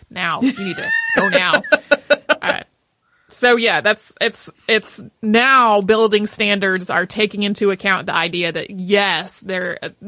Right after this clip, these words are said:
Speaker 1: s-, magnitude seven is not the upper limit here. Magnitude nine plus is.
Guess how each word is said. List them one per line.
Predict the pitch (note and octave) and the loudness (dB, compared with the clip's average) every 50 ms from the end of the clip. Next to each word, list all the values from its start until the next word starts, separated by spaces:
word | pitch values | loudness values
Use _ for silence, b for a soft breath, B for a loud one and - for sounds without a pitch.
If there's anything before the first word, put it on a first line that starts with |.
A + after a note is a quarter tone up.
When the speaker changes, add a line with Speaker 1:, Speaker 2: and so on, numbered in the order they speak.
| G#3 G3 - _ | -10 -10 -10 _
Speaker 1:
s-, | _ - - - - - - | _ -20 -20 -20 -20 -12 -8
magnitude | A3 A3 A3 G#3+ A#3 A#3 A#3 A#3+ A#3 - - A#3+ G#3 | -2 0 0 0 0 0 -2 -4 -6 -4 -6 -6 -6
seven | - - - - C#4+ D4+ B3+ A#3 F#3 F#3 | -6 -8 -4 -2 0 0 2 0 0 0
is | A#3 G3+ G3+ | -2 -4 -2
not | G#3 G#3+ A3 - - G#3 | 0 0 0 0 0 -2
the | A3 G3+ | -2 -2
upper | G3 G3 - G3 G3 | -2 -2 -2 -6 -6
limit | F#3 F#3+ G3 G3 G3 F#3 G3+ | -4 -4 -4 -2 -4 -6 -6
here. | F#3+ G3+ F#3 F3 E3+ D#3+ | -6 -6 -6 -6 -6 -6
Magnitude | F3 F3+ F3 D#3+ D#3+ E3+ - - G3+ F#3 F3 | -6 -8 -8 -8 -8 -12 -10 -10 -8 -8 -8
nine | F3 F3+ F#3 G3 F#3+ F3+ E3+ E3 F3 F3 | -8 -6 -4 -4 -2 -2 -2 -4 -6 -8
plus | - - G3 F#3+ F#3 E3+ E3+ - - | -8 -6 -4 -2 -2 -2 -4 -6 -12
is. | - - D#3+ B2+ - - - A3+ - - | -14 -10 -10 -8 -8 -10 -12 -14 -18 -20